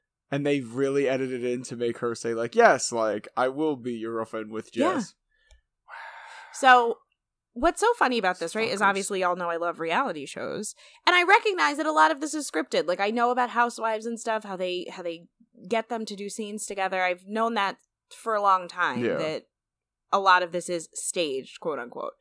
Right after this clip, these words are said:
Speaker 2: I always kind of considered it like improv, where it's not staged and, like, people are giving each other lines, but you're putting two people together and being like, "Here's the situation,"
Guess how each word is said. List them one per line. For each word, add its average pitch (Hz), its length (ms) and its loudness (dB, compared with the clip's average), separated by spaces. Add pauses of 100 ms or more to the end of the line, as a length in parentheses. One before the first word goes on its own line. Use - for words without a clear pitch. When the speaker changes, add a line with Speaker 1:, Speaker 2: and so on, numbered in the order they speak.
(500)
Speaker 2:
I 247 100 8
always 277 160 4
kind 240 220 -2
of 247 60 -4
considered 208 440 -2
it 196 160 -2
like 170 200 -2
improv, 226 600 2
where 180 160 2
it's 160 200 -4
not 175 200 -2
staged 170 480 -6
and, 165 140 -4
like, 156 180 -6
people 165 220 -6
are 165 80 -4
giving 165 260 -4
each 165 160 -8
other 147 220 -4
lines, 202 460 0
but - 160 -2
you're 180 100 -6
putting 262 340 -2
two 254 120 -4
people 208 260 -6
together 185 380 0
and 180 80 -4
being 180 140 -6
like, 165 220 -4
"Here's 214 260 -4
the 190 120 -12
situation," 170 800 -6